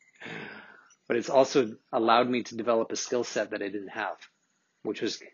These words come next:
to communicate and share myself in various different ways. And you could say, be the center of attention in some ways. Like this, I'm speaking, you're listening.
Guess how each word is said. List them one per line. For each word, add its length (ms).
to 160
communicate 720
and 80
share 240
myself 460
in 80
various 360
different 300
ways. 460
And 400
you 80
could 160
say, 380
be 120
the 100
center 400
of 80
attention 460
in 140
some 240
ways. 400
Like 200
this, 380
I'm 120
speaking, 400
you're 120
listening. 420